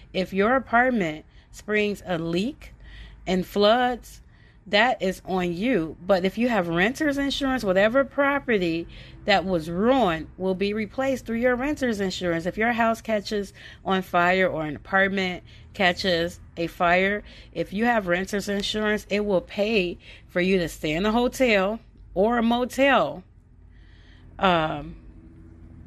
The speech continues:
renter's insurance is not expensive at all, between twenty-five and thirty-five dollars a month. So why don't you, uh, why wouldn't you want to, uh, da, da, da, you guys, let's do this again,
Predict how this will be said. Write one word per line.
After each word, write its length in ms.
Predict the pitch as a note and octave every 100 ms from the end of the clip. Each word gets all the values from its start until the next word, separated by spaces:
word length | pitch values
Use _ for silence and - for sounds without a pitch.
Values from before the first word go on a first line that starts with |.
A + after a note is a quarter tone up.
| - - - - - - - -
renter's 420 | F3 A3 A#3+ B3+
insurance 500 | A3+ A3 G#3+ F#3+ F#3
is 120 | F3+ D#3+
not 320 | E3+ F#3+ F#3
expensive 600 | D#3+ - E3+ E3 D#3+ C3
at 200 | - G#2
all, 320 | - E3+ D3 C3+
between 580 | E3 - F#3 E3+ D#3
twenty-five 800 | D3+ - G3+ G#3+ G3+ F#3 F3+ F3+
and 120 | E3
thirty-five 480 | D#3 E3+ E3 E3+ D#3
dollars 380 | D#3 D3 D3 D3
a 60 | D3+
month. 320 | E3+ G#3 - - - -
So 200 | - F3
why 300 | D#3+ F3+ G#3+
don't 240 | A#3 A3
you, 480 | F#3 F#3+ E3+ E3 E3+ - - _ - - F3
uh, 220 | E3+ E3
why 220 | F#3 G#3
wouldn't 360 | G3+ G3 B3 G3
you 320 | D#3 C3+ C3+ - - - - -
want 320 | - F3 E3+ D3+
to, 480 | E3+ D3+ C#3 B2+ - - - -
uh, 580 | C#3+ C#3 G#2 D#2+ F2+ A2+
da, 120 | A3
da, 120 | A3
da, 220 | G#3+ A#3+
you 180 | A#3 A3+
guys, 640 | A#3 A#3+ A#3+ A#3+ A#3+ A#3+ A3+
let's 280 | F#3+ G3+ -
do 180 | A3+
this 200 | A3 A#3
again, 640 | A#3 B3 A#3+ A3+ A3 A3